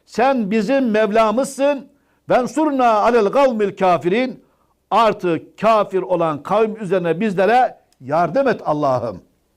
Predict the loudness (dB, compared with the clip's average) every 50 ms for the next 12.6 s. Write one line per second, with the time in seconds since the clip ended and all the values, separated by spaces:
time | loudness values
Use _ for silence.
0 | _ _ -6 -4 -2 -2 -2 -2 -2 -4 -4 -6 -6 -8 -10 -14 -18 _ _ _
1 | _ _ _ _ _ _ _ _ _ _ _ _ _ _ _ -4 -2 -2 0 0
2 | -2 -2 0 0 -2 0 0 -2 -2 -4 -2 -2 0 2 2 0 -2 -4 -10 _
3 | _ _ _ _ _ _ _ _ _ _ _ _ _ _ _ _ -10 -4 -2 -2
4 | -2 -2 -2 0 0 0 0 -2 -4 -2 0 0 0 0 2 2 2 2 0 -2
5 | -6 -12 _ _ _ _ _ -20 -18 -8 -2 0 0 0 0 0 -2 0 -2 -2
6 | 0 0 0 0 0 -2 -2 -2 -2 0 0 -2 -4 -6 -14 _ _ _ _ _
7 | _ _ -4 -2 -2 -2 0 0 0 -2 -2 -2 -4 -4 -2 0 0 0 0 -2
8 | -4 -6 -8 -10 -14 _ _ _ _ _ _ _ _ _ _ _ _ _ _ _
9 | _ _ _ _ _ -4 -2 -2 -2 -2 -2 0 0 0 0 0 0 0 0 2
10 | 0 0 0 0 0 0 0 2 2 2 2 2 2 2 0 -2 -8 -12 -8 -4
11 | -4 -2 -2 -2 -4 -4 -4 -2 0 2 0 0 0 -2 -2 0 0 -2 0 0
12 | 2 2 2 2 0 0 0 0 0 -2 -6